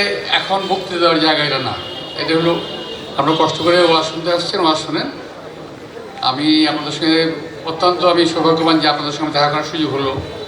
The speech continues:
আবার কবে দেখা হবে জানি না। গত সতেরো আঠারো বছর আপনারা জানেন যে আমি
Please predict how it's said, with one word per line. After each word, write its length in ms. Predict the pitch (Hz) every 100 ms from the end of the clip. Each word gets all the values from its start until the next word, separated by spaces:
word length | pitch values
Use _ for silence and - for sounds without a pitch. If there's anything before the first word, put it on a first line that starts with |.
| - - - - - - -
আবার 180 | 127 151
কবে 160 | 147
দেখা 220 | 143 143
হবে 100 | 156
জানি 240 | 147 139 139
না। 100 | 131 - - -
গত 240 | - 147
সতেরো 320 | - 147 151
আঠারো 400 | 135 147 151 151
বছর 340 | 131 135 156 143 - - - - - - - - - -
আপনারা 220 | - 147
জানেন 280 | 139 143 147 - - - 320 359 - - - - - - - - 587 - - 622 605 - - - - - - -
যে 160 | 139 139
আমি 340 | - 165